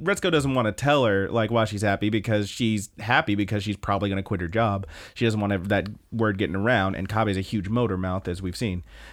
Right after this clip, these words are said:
But Kabi just kinda, like, her eyes glow green, and she does this weird little, uh, and she, like, reads her mind, basically. She just knows instantly. The, the woman knows what's up.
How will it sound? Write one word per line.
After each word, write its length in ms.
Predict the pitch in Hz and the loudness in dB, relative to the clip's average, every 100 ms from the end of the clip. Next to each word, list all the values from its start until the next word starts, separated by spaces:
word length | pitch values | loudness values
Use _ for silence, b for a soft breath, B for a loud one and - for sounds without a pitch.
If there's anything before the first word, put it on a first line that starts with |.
| B - | B -8
But 640 | 131 127 120 113 113 - - - - | 0 4 6 6 4 2 -8 -20 -10
Kabi 320 | 135 135 127 | 2 4 4
just 160 | 120 117 | 4 2
kinda, 260 | 135 117 113 | 2 4 6
like, 380 | 110 104 - - | 6 4 0 -4
her 260 | 120 135 131 | 2 2 4
eyes 360 | 127 143 143 | 4 6 4
glow 320 | 120 131 127 123 | 2 4 4 4
green, 420 | 113 113 117 127 | 2 2 4 4
and 100 | 127 | 2
she 120 | 117 | 2
does 180 | 123 113 | 2 2
this 180 | 117 117 | 0 2
weird 200 | 117 113 | 2 2
little, 180 | 107 95 | 0 -2
uh, 920 | 92 104 113 117 110 110 110 113 110 | -2 0 0 2 2 2 0 0 0
and 180 | 135 131 | -2 0
she, 140 | 139 | 2
like, 200 | 139 120 127 | 4 2 -2
reads 600 | 110 123 131 165 190 160 | -4 0 0 2 0 0
her 180 | 156 143 | 0 2
mind, 460 | 131 123 123 120 | 4 4 4 4
basically. 500 | 107 101 104 104 107 | 2 2 0 0 0
She 140 | 101 139 | 0 0
just 180 | 147 | 2
knows 600 | 127 123 131 131 120 113 - | 4 4 4 4 4 2 0
instantly. 580 | 123 117 - 107 107 101 B B 98 | -2 -2 -2 -2 -2 -2 B B 0
The, 300 | 131 123 127 - | 0 0 -4 -4
the 220 | 135 135 | 0 2
woman 440 | 139 202 143 110 | 2 4 4 4
knows 240 | 123 123 107 | 4 4 4
what's 240 | 104 - | 2 2
up. 260 | 113 104 | 2 2